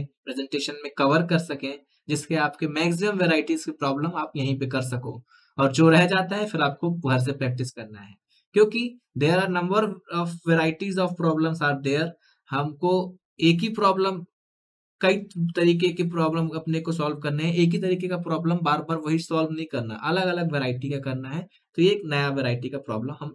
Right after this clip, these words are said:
लेके आए। इसमें क्या बोला है? Taylor's two life equation है, find out the percentage increase in tool life when the cutting speed is reduced by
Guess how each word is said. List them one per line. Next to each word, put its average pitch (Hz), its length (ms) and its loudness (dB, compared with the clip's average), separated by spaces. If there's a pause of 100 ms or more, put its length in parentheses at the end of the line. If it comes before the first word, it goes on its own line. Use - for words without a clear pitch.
लेके 113 300 -6
आए। 90 200 -16 (360)
इसमें 175 300 0
क्या 214 160 4
बोला 220 240 4
है? 262 160 -2 (400)
Taylor's 165 360 2
two 190 140 2
life 196 240 -2
equation 202 460 -4
है, 220 140 2 (460)
find 208 300 4
out 220 160 2
the 220 160 -4
percentage 202 800 2 (120)
increase 220 560 2 (140)
in 202 200 0 (160)
tool 214 320 2
life 175 400 2 (440)
when 202 320 2
the 247 200 0
cutting 220 380 0
speed 202 360 -4
is 190 200 -4
reduced 180 440 0
by 165 220 0